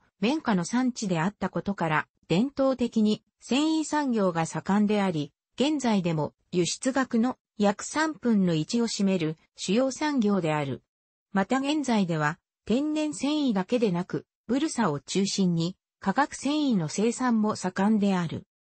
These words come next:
トルコの繊維産業の輸出先は主に欧州連合とアメリカ合衆国であるが、二千五年からの中国に対する輸入割当の撤廃により、今後厳しい状況が予想される。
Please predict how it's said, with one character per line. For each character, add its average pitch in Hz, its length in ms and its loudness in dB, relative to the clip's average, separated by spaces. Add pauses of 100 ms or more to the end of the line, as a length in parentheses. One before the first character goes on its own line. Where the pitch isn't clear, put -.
(160)
ト 302 120 -2
ル 320 100 0
コ 247 140 0
の 202 140 0
繊 202 200 0
維 247 340 0
産 285 280 0
業 220 180 2
の 185 140 2
輸 160 160 0
出 - 200 -10
先 254 300 -2
は 208 160 2
主 202 220 2
に 165 200 0 (220)
欧 247 220 4
州 285 280 0
連 277 220 0
合 202 180 4
と 160 240 -2 (240)
ア 165 100 2
メ 240 120 4
リ 311 120 -2
カ 285 140 0
合 277 120 -2
衆 294 260 -4
国 240 300 -2
で 170 100 0
あ 180 80 2
る 170 120 0
が、 156 240 0 (200)
二 170 140 2
千 285 280 0
五 220 120 6
年 220 220 2
か 262 120 0
ら 254 120 2
の 240 100 2
中 277 300 -2
国 202 340 -2
に 165 140 -4 (240)
対 254 200 0
す 302 160 -4
る 226 120 2
輸 175 140 2
入 269 220 4
割 285 300 0
当 208 240 0
の 175 140 2
撤 165 180 0 (100)
廃 226 200 2
に 214 120 4
よ 190 140 4
り、 175 200 -2 (200)
今 277 300 2
後 277 140 2
厳 254 260 -4
し 262 280 -2
い 185 40 -2
状 185 220 0
況 247 280 0
が 226 160 2
予 160 160 2
想 254 220 -2
さ 208 160 -4
れ 185 120 2
る。 151 180 -4